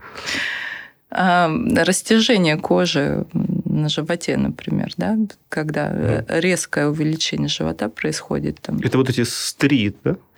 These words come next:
Speaker 1: Нет, с-, не стри. Даже стри не так беспокоит. Стри можно лазером,
Speaker 2: Мгм.
Speaker 1: э, хорошо полечить, э, с дерматологом. Если грамотный дерматолог, это можно всё лечить. Это кожа сокращается.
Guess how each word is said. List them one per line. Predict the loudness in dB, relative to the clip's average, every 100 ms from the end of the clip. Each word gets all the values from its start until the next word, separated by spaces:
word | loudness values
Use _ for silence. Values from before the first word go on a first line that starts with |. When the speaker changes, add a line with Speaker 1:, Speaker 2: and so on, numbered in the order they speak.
| _ 4
Speaker 1:
Нет, | 6 4 0
с-, | 0
не | 4 6 6
стри. | 2 0 2 4
Даже | 2 2
стри | 0 0 2 4
не | 4
так | 4 0
беспокоит. | -2 -4 0 0 0
Стри | -4 0 2
можно | 4 2 2 0 2 0 0 0 0
лазером, | 0 0 -2 -2 0 -2 -2 -6 -8 -18 -10 -2
Speaker 2:
Мгм. | 0 -2 -4
Speaker 1:
э, | -6
хорошо | -4 -4 -2 -2 -2
полечить, | 0 0 0 -2 0
э, | 0 0 0 -2
с |
дерматологом. | -4 -2 -4 -2 -2 -2 0 0 -2 -8 _
Если | -6 -6 -4
грамотный | -2 -2 -2 -2 0 0
дерматолог, | 0 -2 -2 -2 -2 -4
это | -4 -4
можно | -2 -6 -10
всё | -4 -2
лечить. | -2 -4 -8 -10
Это | -10 -12 -12 -14 -16 -14
кожа | -2 0 0
сокращается. | -6 -2 -2 0 0 -2 -4 -6